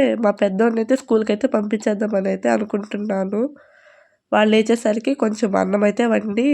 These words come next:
వాడికి టమోటా కర్రీ అయితే చేసేసానండి. చేసేసి వాడు లేచిన వెంటనే వాడికి స్నానాలు చేపిచ్చేసి స్కూల్‌కైతే పంపించేశాను. ఇద్దరు ఆడుకుంటుంటే నాకేమీ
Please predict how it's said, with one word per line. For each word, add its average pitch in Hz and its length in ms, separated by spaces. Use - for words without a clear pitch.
వాడికి 202 480
టమోటా 233 360
కర్రీ 208 320
అయితే 208 200
చేసేసానండి. 208 920
చేసేసి 240 580
వాడు 214 220
లేచిన 208 320
వెంటనే 214 280
వాడికి 196 360
స్నానాలు 196 500
చేపిచ్చేసి 196 640
స్కూల్‌కైతే 220 560
పంపించేశాను. 220 920
ఇద్దరు 262 260
ఆడుకుంటుంటే 294 640
నాకేమీ 254 680